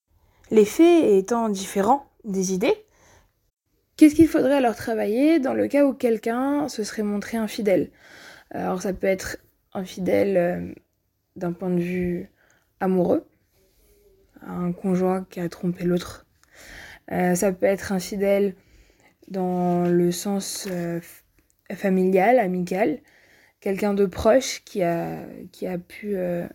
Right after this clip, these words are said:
nous trahir, on va dire, et, euh, par conséquent, donc, se montrer, entre guillemets, donc, infidèle. Eh bien, il faudrait travailler le pardon,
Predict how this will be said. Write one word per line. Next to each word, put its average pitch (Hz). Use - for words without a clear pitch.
nous 180
trahir, 196
on 226
va 175
dire, 277
et, 254
euh, 180
par -
conséquent, 190
donc, 214
se 196
montrer, 185
entre 196
guillemets, 185
donc, 208
infidèle. 180
Eh 214
bien, 302
il 202
faudrait 214
travailler 202
le 180
pardon, 185